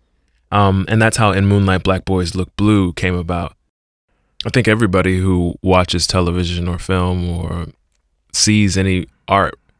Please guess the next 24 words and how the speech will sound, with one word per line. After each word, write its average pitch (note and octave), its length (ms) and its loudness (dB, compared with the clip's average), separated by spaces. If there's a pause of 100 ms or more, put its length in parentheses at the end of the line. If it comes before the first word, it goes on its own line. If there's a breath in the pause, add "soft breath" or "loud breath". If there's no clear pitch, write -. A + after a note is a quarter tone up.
(380)
wants F#2+ 460 0
to, E2 400 -2 (520)
uh, F2 220 -6
innately G2 520 0
see F2+ 200 -2
something F2 480 -2
that E2+ 160 -6
reflects F2 400 -4
them. F2 400 -4 (540)
And F#2+ 80 -2
I F2 80 0
think F#2 280 -2
what F2+ 380 -2
people E2+ 340 0
of E2+ 200 -6
color F#2+ 340 2
and, E2 400 -4
and F2+ 160 -4
queer F#2+ 200 2
people E2+ 340 -2
particularly, F#2 800 -2 (380)
uh, E2 420 -6 (400)
do F2+ 460 0 (140)
is F2 360 -2